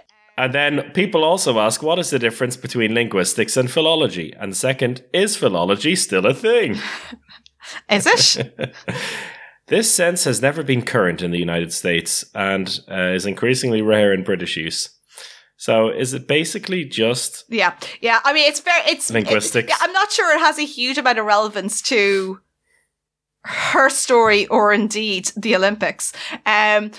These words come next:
Speaker 2: but yeah, in nineteen forty-three, she got married to a Luftwaffe, uh, pilot. And at the end of the war, she was actually arrested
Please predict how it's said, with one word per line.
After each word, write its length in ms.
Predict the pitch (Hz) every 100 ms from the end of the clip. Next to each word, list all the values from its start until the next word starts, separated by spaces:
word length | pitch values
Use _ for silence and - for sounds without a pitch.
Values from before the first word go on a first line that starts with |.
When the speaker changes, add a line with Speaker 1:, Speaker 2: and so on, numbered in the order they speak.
| -
Speaker 2:
but 120 | -
yeah, 120 | 330 254
in 80 | 262
nineteen 300 | 294 339 302
forty-three, 460 | 285 277 247 269
she 140 | 262 -
got 180 | 220 202
married 440 | 233 214 180 185 - - -
to 640 | - 202 180 180 175 175 -
a 220 | 170 170 185
Luftwaffe, 760 | 220 214 214 180 175 175 175 -
uh, 400 | 190 170 165 170 - -
pilot. 640 | 208 180 165 - - - _ -
And 680 | 196 196 190 196 202 190 - _ _
at 120 | 233 240
the 100 | 233
end 160 | 277
of 80 | 302
the 80 | 262
war, 200 | 277 285
she 120 | 240
was 140 | 247 240
actually 420 | 233 - 240 240
arrested 600 | 208 294 - 185 165